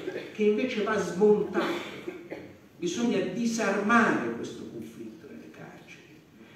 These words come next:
dando una speranza ai detenuti e dando possibilità di lavoro dignitoso al personale di polizia.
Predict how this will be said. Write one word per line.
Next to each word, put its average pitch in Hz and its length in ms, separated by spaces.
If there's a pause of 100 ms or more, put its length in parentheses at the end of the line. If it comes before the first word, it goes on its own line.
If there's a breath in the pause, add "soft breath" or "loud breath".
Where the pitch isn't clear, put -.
(100)
dando 196 440
una - 100
speranza 143 540
ai 120 80
detenuti 147 580
e 175 120
dando 208 420
possibilità 160 840
di 143 100
lavoro 156 300
dignitoso 151 680
al 117 80
personale 123 540
di - 240
polizia. - 480